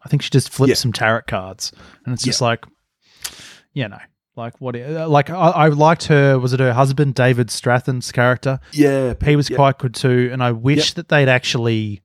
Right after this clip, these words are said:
Speaker 1: I know that we saw their little two-person act when they were, um, demonstrating it to Bradley Cooper.
Speaker 2: Yeah.
Speaker 1: But I kinda would have liked to have seen it on stage, seen their, like, sort of low-rent version of it, just
Speaker 2: Yeah.
Speaker 1: to f-, just to flesh that out a bit more. I think,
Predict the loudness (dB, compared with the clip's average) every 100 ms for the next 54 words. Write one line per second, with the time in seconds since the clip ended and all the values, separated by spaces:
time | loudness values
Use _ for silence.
0 | _ _ _ _ -2 2 4 2 0 -2
1 | 0 2 2 2 2 0 0 -4 -6 -12
2 | _ _ -4 0 2 2 2 -2 -2 -4
3 | -4 -10 -14 -16 _ -6 -2 0 -2 -6
4 | _ _ _ _ _ -2 2 2 2 2
5 | 2 2 0 0 -4 -6 -2 -2 -4 -6
6 | -6 -6 -12 -16 _ -20 _ 0 0 4
7 | 2 4 4 4 2 -2 -2 0 0 0
8 | -2 -4 -2 0 0 -4 -12 _ -4 -2
9 | -2 -2 0 0 0 0 0 0 -2 -4
10 | 2 4 4 2 0 -2 -2 0 0 -2
11 | -2 -4 -10 -20 -20 _ -20 _ -20 _
12 | 0 4 4 2 -4 -2 0 0 2 0
13 | 2 2 2 2 0 -2 -6 -6 -8 -10
14 | -10 -6 -2 -2